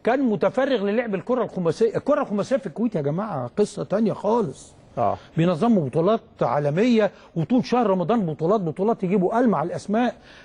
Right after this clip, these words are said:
Speaker 1: وأعتى الفرق من البرازيل ومن المكسيك ومن تشيلي ومن، يعني، آه، فهو متفرغ للقصة دي ونجم كبير قوي هناك.
Speaker 2: يعني شفتوا قدرة الأهلي على العودة أو الريمونتادا الحمراء،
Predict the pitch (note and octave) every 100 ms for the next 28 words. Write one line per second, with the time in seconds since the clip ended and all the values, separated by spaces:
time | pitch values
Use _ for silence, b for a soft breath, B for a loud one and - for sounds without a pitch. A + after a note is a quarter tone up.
0 | B C#3+ A3 A#3 - F3+ - A#3+ A#3 -
1 | - _ D#3 E3 E3 D#3+ C#3 G#3+ A#3 F#3
2 | F3+ E3+ D#3+ D3+ C#3+ - G#3 A3+ F#3+ F3
3 | E3 D3 B B - - A#3+ A3+ A3 F3+
4 | D#3 B B B E3+ E3 D#3+ D3+ - -
5 | - A#3 D3+ - - D#3 F#3+ C#4 C4+ A#3
6 | G3 F3+ G#3+ G#3+ E3 D#3+ - G#3 - D#3+
7 | G3 E3+ F#3+ D3 C3 E3 C#3+ B2+ G#2+ G2+
8 | - B B B B B - - - D#3+
9 | E3 E3+ G#3 G#3 - G3+ F3 - A3 F#3+
10 | F3+ E3 G3 G3 D#3+ D#3 D3 C#3+ F#3+ E3
11 | E3 F3+ F3 E3 D#3 D#3 C#3+ F#3+ F#3+ D#3+
12 | - D#3 D#3 F#3+